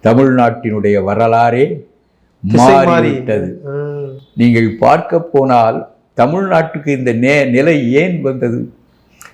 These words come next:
Speaker 1: நீங்க அதை சிந்திக்க வேண்டும். அதாவது திராவிடர் கழகத்தை சார்ந்தவர்கள், திராவிட முன்னேற்ற கழகத்தை சார்ந்தவர்கள், மக்கள் திராவிட முன்னேற்ற கழகத்தை சார்ந்தவர்கள் யாரானாலும்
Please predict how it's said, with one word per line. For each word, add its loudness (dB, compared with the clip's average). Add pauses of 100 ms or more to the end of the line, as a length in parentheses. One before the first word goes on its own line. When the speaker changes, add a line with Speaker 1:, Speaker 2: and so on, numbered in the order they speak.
Speaker 1:
நீங்க 4
அதை 2
சிந்திக்க -4
வேண்டும். -2 (400)
அதாவது 2 (420)
திராவிடர் 4
கழகத்தை -2
சார்ந்தவர்கள், -2
திராவிட 2
முன்னேற்ற -4
கழகத்தை -4
சார்ந்தவர்கள், 0
மக்கள் -2
திராவிட 0
முன்னேற்ற -4
கழகத்தை -4
சார்ந்தவர்கள் -2 (500)
யாரானாலும் 2